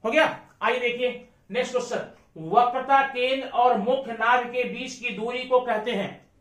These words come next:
वक्रता केंद्र और मुख्य नाभ के बीच की दूरी को क्या कहेंगे? अब ध्यान देना, यद्यपि दिया नहीं गया है नाभ्यांतर। क्यों?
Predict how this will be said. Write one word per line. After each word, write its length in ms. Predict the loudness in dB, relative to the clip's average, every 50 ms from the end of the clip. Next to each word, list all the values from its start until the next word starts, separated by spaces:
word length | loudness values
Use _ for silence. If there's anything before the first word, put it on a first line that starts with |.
| _ _ _ _ _ _ _ _ _ _ _ _ _ _ _ _ _ _ -10
वक्रता 580 | -2 2 2 2 2 2 -2 -2 2 4 4
केंद्र 580 | 4 4 2 0 2 4 4 4 4 2 -2 -4 0 4
और 220 | 6 6 6 6
मुख्य 340 | 4 4 2 2 0 0 -2
नाभ 380 | 0 2 4 4 4 4 4 2
के 220 | 0 -2 -2 -4
बीच 360 | -4 -4 -4 -4 -4 -4 -4
की 200 | -6 -8 -6 -6
दूरी 400 | -6 -6 -4 -6 -4 -2 -2 -2
को 460 | 0 2 2 4 6 8 8 8 8 6
क्या 300 | 4 0 2 4 4 6
कहेंगे? 400 | 6 4 2 2 2 2 2 2 0 -2 -8 -16 _ _ _ -4
अब 100 | -2 0
ध्यान 220 | 2 2 2 2
देना, 380 | 4 2 4 2 2 0 -2 -10 -18 _ _ _ _ _ _ _ _ -14
यद्यपि 440 | -14 -10 -6 -4 -4 -2 -2 -4 -6
दिया 200 | -4 0 0 0
नहीं 280 | 0 0 0 -2 0 0
गया 200 | 2 4 4 4
है 340 | 4 4 2 0 -4 -8 -18 _ _ _ _ _ _ _ _ _ _ _ _ _ _ _ _ -16
नाभ्यांतर। 880 | -10 -4 0 4 4 4 4 2 2 4 4 4 4 2 2 4 4 2 0 -4 -14 -20 _ _ _ _ _ _ _ _ _ _ _ _ _ _ _ _ _
क्यों? 240 | -2 2 2 2 2